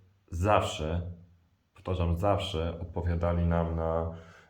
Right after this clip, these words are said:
e, każdego maila, każdy S M S, każdy telefon. Jeżeli nie odbierali, to odzwaniali i nie trwało to, uważajcie, nie trwało to dwa, trzy dni,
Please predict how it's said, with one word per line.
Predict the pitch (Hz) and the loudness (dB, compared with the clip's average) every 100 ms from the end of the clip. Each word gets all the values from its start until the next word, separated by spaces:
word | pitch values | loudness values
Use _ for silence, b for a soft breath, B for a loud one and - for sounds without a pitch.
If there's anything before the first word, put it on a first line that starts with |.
| _ | _
e, | 85 82 82 | -2 -2 -2
każdego | 92 87 92 87 | -4 -2 -2 2
maila, | 87 95 98 104 110 117 120 | 2 2 2 2 2 2 -2
każdy | 95 85 87 | -4 -4 -4
S | 87 - | -6 -4
M | 95 101 | -4 -2
S, | 104 110 120 - | -2 -2 -2 -4
każdy | 90 90 | -4 -4
telefon. | 85 82 92 98 113 113 | -4 -2 -2 0 0 0
Jeżeli | 101 92 92 | 0 -2 -2
nie | 92 | -2
odbierali, | 90 87 90 95 113 | 0 0 2 2 0
to | 110 90 | -2 -2
odzwaniali | 85 85 85 85 87 95 123 113 B B B - | 0 0 0 0 0 0 -2 -4 B B B -4
i | |
nie | 98 | 0
trwało | 92 - 120 117 98 | 0 0 4 6 6
to, | 95 90 | 4 2
uważajcie, | 87 90 90 90 90 | 2 2 2 0 0
nie | 85 | -2
trwało | 87 90 107 92 | -2 2 4 4
to | 90 | 2
dwa, | 80 90 90 | 0 0 0
trzy | 90 85 | -2 -4
dni, | 80 85 87 98 | -2 0 0 0